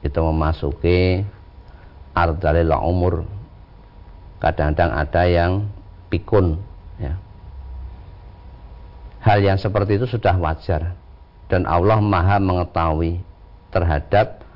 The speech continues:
kondisi hambanya. Tinggal ya kita sendiri, "Iza amartukum bisyai'in fa'tu minhu mastata'tum." Jika kamu diperintahkan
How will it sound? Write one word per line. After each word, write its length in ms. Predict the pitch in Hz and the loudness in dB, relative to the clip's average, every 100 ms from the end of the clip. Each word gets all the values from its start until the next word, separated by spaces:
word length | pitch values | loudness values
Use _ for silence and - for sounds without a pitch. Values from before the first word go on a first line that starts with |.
| - - - | -20 -14 0
kondisi 640 | 110 101 92 113 - 107 | 2 4 2 0 0 2
hambanya. 640 | 101 82 78 69 67 73 85 - - - - - - - - - - - - - - - - - - - - - - - - - - - - - - | 2 2 0 -2 -2 -4 -8 -14 -20 -20 -20 -20 -20 -20 -20 -20 -20 -20 -20 -20 -20 -20 -20 -20 -20 -20 -20 -20 -20 -20 -20 -20 -20 -20 -20 -20 -2
Tinggal 720 | 117 107 98 107 127 147 156 - - - - | 2 4 6 6 4 2 -2 -12 -20 -20 -8
ya 160 | 104 107 | -2 -2
kita 400 | 123 120 127 - | 0 0 0 0
sendiri, 400 | 123 127 113 95 - | 2 2 2 0 2
"Iza 480 | 95 87 101 113 - | 0 4 4 4 2
amartukum 800 | 95 98 95 95 92 - 95 85 | 2 2 0 -2 -4 -2 0 -2
bisyai'in 800 | - - 95 92 101 113 123 127 - - - - | -2 0 2 2 0 0 0 -6 -12 -20 -20 -2
fa'tu 560 | 95 - - - 92 | 0 0 -4 0 2
minhu 480 | 85 95 98 104 98 | 2 2 2 2 2
mastata'tum." 1120 | 92 87 - 78 76 78 - - 80 82 107 - - - - - - - - - - - - - - - | 2 0 -2 -4 0 -2 -2 -4 -4 -4 -10 -18 -20 -20 -20 -20 -20 -20 -20 -20 -20 -20 -20 -20 -20 -20
Jika 480 | - 107 98 87 82 | -2 0 2 2 2
kamu 400 | 80 82 110 113 | 0 0 0 0
diperintahkan 960 | 101 - 87 82 80 80 - 95 98 | -2 -2 -2 0 0 -2 0 0 0